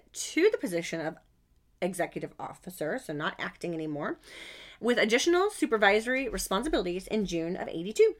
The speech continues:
And then he transferred to Kentish Town, continuing his job until he's arrested. So obviously the dude gets arrested, so let's get into some of this shit, okay?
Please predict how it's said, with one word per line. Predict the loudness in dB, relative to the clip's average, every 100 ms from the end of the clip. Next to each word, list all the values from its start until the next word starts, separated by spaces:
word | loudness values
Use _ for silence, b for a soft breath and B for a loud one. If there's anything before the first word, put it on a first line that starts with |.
| _
And | -2
then | 0
he | 0
transferred | 0 0 0 -2 2 2 2 -6
to | -4 -4 -6
Kentish | -4 -4 -2 -4
Town, | 0 0 0 -2 -4
continuing | -6 -4 -2 -2
his | -4 -4
job | -2 2 2 0 -2
until | -6 -4 -8
he's | -8 -6
arrested. | -4 -6 -8 -10 -10 -4
So | 4
obviously | 4 4 -2 -4
the | -4
dude | -2 -2
gets | -4 -6
arrested, | -4 -4 -4 -8 -6
so | -2
let's | -2 -4
get | -2
into | 0 0 -2
some | -4
of | -4
this | -6
shit, | -6 -6 -8 -10 -18
okay? | -6 -4